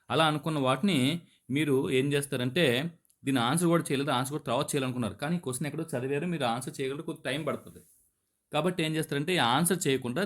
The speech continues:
డైరెక్ట్గా మీరు ఇక్కడ చూడండి ఏదైతే mark for review ఉందో దాని మీద క్లిక్ చేస్తారు. So, mark for review మీద క్లిక్ చేయగానే చూడండి థర్డ్ క్వశ్చన్ పర్పుల్ కలర్ మారింది, పర్పుల్.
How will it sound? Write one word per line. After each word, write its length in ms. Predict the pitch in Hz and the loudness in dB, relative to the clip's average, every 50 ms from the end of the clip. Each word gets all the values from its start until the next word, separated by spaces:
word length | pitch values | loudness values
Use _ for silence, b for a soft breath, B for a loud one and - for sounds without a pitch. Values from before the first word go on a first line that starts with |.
| 175 147 | 0 0
డైరెక్ట్గా 400 | 143 143 143 139 139 151 151 139 139 160 165 | 0 0 0 0 0 0 2 2 2 2 2
మీరు 140 | 151 139 127 | 0 -2 -2
ఇక్కడ 160 | 127 131 127 | -2 -4 -6
చూడండి 280 | 123 - 143 143 135 127 | -4 -4 -2 0 0 0
ఏదైతే 240 | 131 139 139 - 139 | -2 -2 -2 -2 -2
mark 260 | 123 117 120 123 - | 0 0 -2 -2 -4
for 140 | - - 147 | -4 -6 -4
review 220 | 117 120 117 117 113 | -2 -2 -2 -2 -2
ఉందో 200 | 110 110 156 196 220 214 - - _ _ _ _ _ | 0 0 0 0 0 -2 -6 -12 _ _ _ _ _
దాని 220 | - 117 143 143 151 | -4 0 0 2 2
మీద 100 | 170 170 | 2 0
క్లిక్ 180 | 151 123 - - | -2 -4 -6 -2
చేస్తారు. 380 | - 127 113 104 - 98 90 - _ _ _ _ _ _ _ _ _ _ _ _ _ _ _ _ _ _ _ _ _ _ _ _ _ - | 0 0 0 -2 -4 -10 -12 -12 _ _ _ _ _ _ _ _ _ _ _ _ _ _ _ _ _ _ _ _ _ _ _ _ _ -8
So, 80 | - 135 127 | -2 0 2
mark 280 | 123 120 131 139 - - | 4 6 4 4 2 0
for 120 | - 165 | 0 2
review 200 | 143 139 139 139 139 | 2 2 2 2 2
మీద 100 | 135 135 | 0 -2
క్లిక్ 220 | - 117 - - | -4 -8 -10 -6
చేయగానే 360 | - 120 110 113 120 160 196 160 127 120 123 b b b b b b _ - | -6 -4 -2 -2 -2 0 0 0 0 -2 -4 b b b b b b _ -6
చూడండి 200 | - 131 143 160 | -4 -4 -4 -2
థర్డ్ 200 | - 120 113 113 | 0 0 -2 0
క్వశ్చన్ 260 | 113 120 120 175 175 170 | -2 -4 -2 -2 -2 -2
పర్పుల్ 340 | - 113 98 - - 107 98 | -2 -4 -4 -2 -6 -6 -4
కలర్ 220 | 101 92 90 95 87 | -4 -6 -6 -8 -8
మారింది, 320 | 80 80 78 85 87 87 _ _ _ _ _ _ - | -10 -10 -12 -14 -16 -18 _ _ _ _ _ _ -8
పర్పుల్. 320 | 113 87 - - - 87 | -8 -8 -8 -12 -18 -20